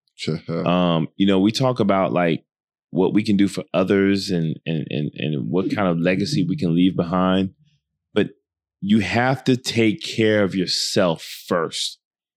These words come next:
Speaker 2: in order to take care of others. Self-care.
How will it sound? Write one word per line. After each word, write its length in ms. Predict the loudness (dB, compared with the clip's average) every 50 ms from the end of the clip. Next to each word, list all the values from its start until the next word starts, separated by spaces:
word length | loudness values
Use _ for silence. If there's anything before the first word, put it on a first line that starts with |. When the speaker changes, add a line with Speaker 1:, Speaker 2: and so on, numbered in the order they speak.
| _ -4
Speaker 2:
in 120 | -4 -2 0 2
order 360 | 2 2 2 2 2 2 0
to 100 | 0 -4
take 240 | -4 -2 -2 -2 -2
care 200 | 0 0 0 0
of 100 | 0 0
others. 460 | -2 -2 -4 -6 -10 -12 -14 -16 -18 _ _ _ _ _ _ _ _ _ _ -8
Self-care. 1000 | -4 -4 -2 0 2 2 2 2 0 -2 -4 -2 0 2 2 4 2 0 -2 -6